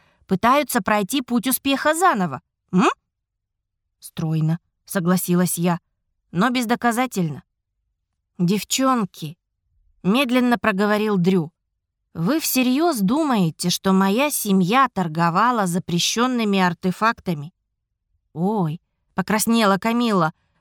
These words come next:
«Дрюша, прости, я о тебе не подумала». «Да ладно»,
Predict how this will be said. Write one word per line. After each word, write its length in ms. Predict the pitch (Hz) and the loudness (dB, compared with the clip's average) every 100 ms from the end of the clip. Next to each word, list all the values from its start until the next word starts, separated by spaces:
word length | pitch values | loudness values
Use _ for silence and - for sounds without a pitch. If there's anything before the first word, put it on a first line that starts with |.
| - | -6
«Дрюша, 500 | 190 262 262 - 202 | 0 0 0 0 0
прости, 640 | 233 240 - - 226 185 - _ _ - | 0 -4 -4 -6 -4 -4 -6 _ _ -6
я 240 | 208 254 | 0 2
о 40 | 269 | 2
тебе 320 | 269 240 285 | -2 -2 -2
не 140 | 269 | -2
подумала». 680 | 247 240 196 240 247 180 151 _ _ _ _ _ _ - | -2 0 0 0 0 0 -2 _ _ _ _ _ _ -8
«Да 200 | 220 269 | -4 -2
ладно», 380 | 240 220 170 | -2 0 -2